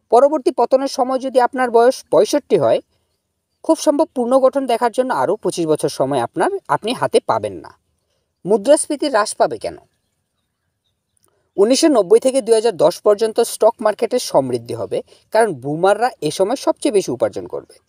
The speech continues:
এবং অবসর জীবনের স্বাচ্ছন্দ্য আনার জন্য স্টক মার্কেটে অর্থ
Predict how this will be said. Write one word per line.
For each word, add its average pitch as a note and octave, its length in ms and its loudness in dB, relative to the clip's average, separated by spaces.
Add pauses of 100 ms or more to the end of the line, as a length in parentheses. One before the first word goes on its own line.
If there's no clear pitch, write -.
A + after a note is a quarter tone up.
(320)
এবং F3+ 200 0 (100)
অবসর F3+ 380 0
জীবনের B3+ 300 0
স্বাচ্ছন্দ্য A3+ 580 -2
আনার A#3+ 220 0
জন্য A#3+ 240 -2
স্টক - 340 0
মার্কেটে F3 340 0
অর্থ C#3 280 2